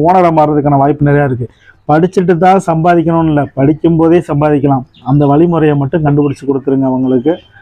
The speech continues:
வாழ்க்கை நல்லா இருக்கும். இருக்கிற பணத்தை ஃபுல்லா பிரைவேட்லயே கொண்டு போய் கொட்டிட்டு அப்புறம் பிள்ளைகளுடைய ஏஜ், அந்த ஒரு குறிப்பிட்ட ஏஜ் வரும்போது அதுகளுடைய சொந்த தொழிலுக்கோ இல்ல சொந்த முயற்சி எடுக்கும் போதோ நம்மகிட்ட கையில பணம் இல்லைன்னா ரொம்ப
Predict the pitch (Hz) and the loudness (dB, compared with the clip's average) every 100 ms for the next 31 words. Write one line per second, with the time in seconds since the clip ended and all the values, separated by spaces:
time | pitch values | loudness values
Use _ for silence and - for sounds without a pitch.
0 | _ 139 151 170 147 139 147 143 127 143 | _ -2 -2 0 -2 0 0 0 -2 -4
1 | - _ _ _ 175 190 185 165 165 156 | -6 _ _ _ -2 0 0 -2 -4 -4
2 | 151 180 160 165 170 170 165 175 156 151 | -2 -2 0 -2 -2 -2 -2 0 0 2
3 | 156 143 143 170 156 165 147 143 156 185 | 0 2 0 0 0 -2 -4 -4 0 2
4 | 190 170 151 147 139 156 180 165 147 139 | 2 2 2 2 2 2 0 0 0 -2
5 | 135 131 127 170 190 175 156 165 175 165 | 0 0 -2 -2 -2 0 2 2 2 0
6 | 151 143 165 151 170 180 165 156 147 156 | 0 0 0 2 2 2 2 0 -2 -4
7 | 175 180 165 170 190 165 - 156 151 - | -2 -2 0 2 2 0 -2 -4 -4 -10
8 | _ - _ 160 160 175 185 156 185 185 | _ -20 _ -2 0 0 0 0 -2 0
9 | 165 143 143 143 165 147 143 160 139 151 | -2 0 0 0 0 0 -2 0 0 0
10 | 139 143 165 147 147 131 139 | -2 -2 -2 -2 -4 -2 -2